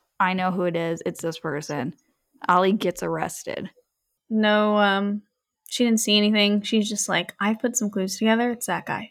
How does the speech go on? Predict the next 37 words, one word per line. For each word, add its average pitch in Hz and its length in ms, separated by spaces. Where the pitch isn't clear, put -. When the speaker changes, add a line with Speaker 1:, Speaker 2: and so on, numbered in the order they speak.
Speaker 2:
And 208 80
they're 202 120
like, 208 120
Speaker 1:
Yeah. - 140
Speaker 2:
"Okay, 208 100
we'll 180 140
take 196 180
him 202 80
to 196 80
jail." 196 320
Speaker 1:
Yeah, 196 240
exactly. 151 720
But 208 140
then 269 200
he's 214 380
let 185 240
out 170 420
pretty 156 240
quickly 139 380
after. 135 440
And 208 160
he, 254 260
like, 269 240
shows 220 400
up. 202 200
Makani 240 560
is, 262 100
like, 214 140
waiting 202 540
at 196 180
school 190 420
to - 160
go 175 440
to 170 420
the - 120
corn 185 420
maze. 220 440